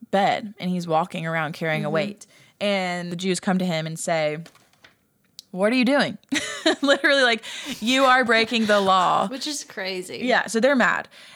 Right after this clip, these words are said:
Speaker 1: And he says, "This man made me do it." But he answered them, "The man who healed me, that man said to me, 'Take up your bed and walk.'" And they asked him, "Who's the man that said to you, 'Take up your bed and walk'?" And he said he didn't remember.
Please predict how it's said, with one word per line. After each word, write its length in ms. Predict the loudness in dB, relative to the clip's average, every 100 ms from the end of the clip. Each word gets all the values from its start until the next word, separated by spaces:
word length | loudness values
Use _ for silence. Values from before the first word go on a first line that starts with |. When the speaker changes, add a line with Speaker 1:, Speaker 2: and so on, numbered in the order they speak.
| _
Speaker 1:
And 720 | 0 2 4 4 2 0 -2 -6 _
he 320 | -16 -2 0
says, 800 | 2 2 2 2 0 -4 -6 -10 _
"This 240 | -2 0
man 260 | 2 2 2
made 180 | 0 -4
me 100 | -6
do 200 | -6 -4
it." 160 | -4 -8 _
But 100 | -2
he 140 | -2
answered 320 | -2 -4 -4 -4
them, 160 | -4
"The 80 | -4
man 220 | -4 -2
who 100 | 0
healed 340 | -2 0 0 -2
me, 180 | -6 -8
that 300 | 0 2 2
man 220 | -2 -2
said 180 | -4 -4
to 40 | -4
me, 120 | -8
'Take 200 | -8 -6
up 80 | -6
your 80 |
bed 180 | -2 -4
and 120 | -4
walk.'" 320 | -6 -8 -8 _ _ _ _ -6
And 120 | -2
they 100 | 2
asked 300 | 2 0 -4
him, 260 | -8 -8 -12 _ _ _
"Who's 220 | -2 -2
the 80 | 0
man 220 | -2 -2
that 100 | -4
said 200 | -4 -6
to 60 | -4
you, 80 | -6
'Take 180 | -6 -6
up 60 |
your 80 | -6
bed 140 | -6
and 80 | -6
walk'?" 240 | -8 -10 -12
And 80 |
he 140 | -10 -10
said 340 | -6 -6 -6 -8
he 100 | -12
didn't 160 | -10
remember. 340 | -10 -10 -10